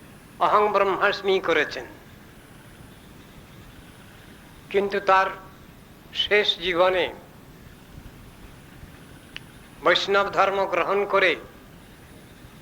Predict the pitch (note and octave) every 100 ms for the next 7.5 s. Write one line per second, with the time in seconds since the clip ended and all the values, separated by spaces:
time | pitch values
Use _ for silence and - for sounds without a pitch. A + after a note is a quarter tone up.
0 | - - - - - E3+ F3+ F#3+ F#3 E3+
1 | F#3+ G3 F3+ G3 G3 F#3+ E3+ - G#3+ G#3+
2 | F#3 F#3+ C#3+ - - - - - - -
3 | - - - - - - - - - -
4 | - - - - - - - - - -
5 | - - - E3+ F3+ F3+ F3 D#3+ C#3+ D3+
6 | E3 E3 E3 F3 F#3 F#3 F3+ - F3 F3
7 | F3+ G#3 F#3+ E3 B2+